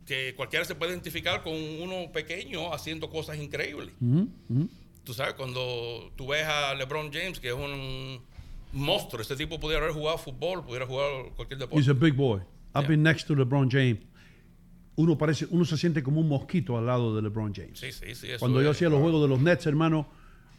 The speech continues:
Speaker 2: yo bajaba de ahí arriba de la cabina a, a mirar a veces los jugadores, porque a veces los,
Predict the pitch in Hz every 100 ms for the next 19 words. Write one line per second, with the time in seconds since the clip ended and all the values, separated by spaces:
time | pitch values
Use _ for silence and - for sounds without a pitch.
0 | 135 156 151 139 160 170 170 - - -
1 | - - - - - - - 120 139 156
2 | 156 175 123 107 98 - - 123 127 123
3 | 135 135 113 - - - - _ - -
4 | 123 127 - 127 123 123 147 139 135 135
5 | 143 123 120 120 143 135 117 123 - -
6 | - 123 156 - 131 123